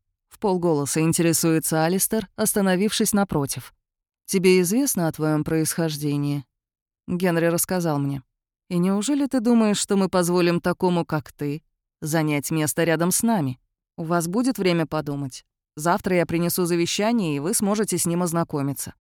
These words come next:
Если решите пойти против последней воли Генри Левингтона, то так тому и быть.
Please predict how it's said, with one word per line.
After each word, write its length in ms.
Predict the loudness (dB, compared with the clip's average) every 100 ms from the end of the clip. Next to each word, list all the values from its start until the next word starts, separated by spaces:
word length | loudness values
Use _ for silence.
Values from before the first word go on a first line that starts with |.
| _ _
Если 280 | -2 2 2
решите 380 | 2 2 2 2
пойти 300 | 0 0 0
против 400 | 0 0 0 0
последней 440 | 0 0 0 0
воли 220 | 0 0 0
Генри 380 | 0 0 2
Левингтона, 640 | 2 2 0 -4 -6 -8 -10 _ _
то 120 | -4 -2
так 260 | -2 -2
тому 260 | -2 -2 -2
и 80 | -4
быть. 340 | -6 -8